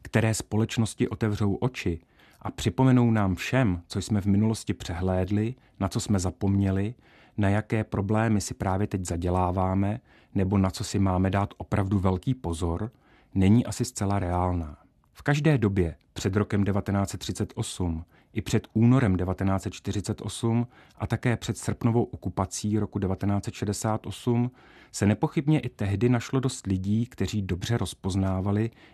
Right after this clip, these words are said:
i ty dějinné křižovatky, o kterých autor píše, jako o těch osudových, které jsme buď přehlédli,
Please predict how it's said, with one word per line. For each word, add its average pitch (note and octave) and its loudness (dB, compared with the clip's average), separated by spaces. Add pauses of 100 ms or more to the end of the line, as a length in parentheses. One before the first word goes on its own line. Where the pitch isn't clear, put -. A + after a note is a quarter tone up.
i A2 -8
ty A2+ 0
dějinné G#2 2
křižovatky, G2 -4
o G2+ -12
kterých G2+ -8
autor G#2 -4 (200)
píše, G#2 -4 (300)
jako F#2+ -4
o G2 -4
těch G2+ -6
osudových, E2+ -4 (440)
které G#2+ 0
jsme B2+ 2
buď G#2 0
přehlédli, G2 -2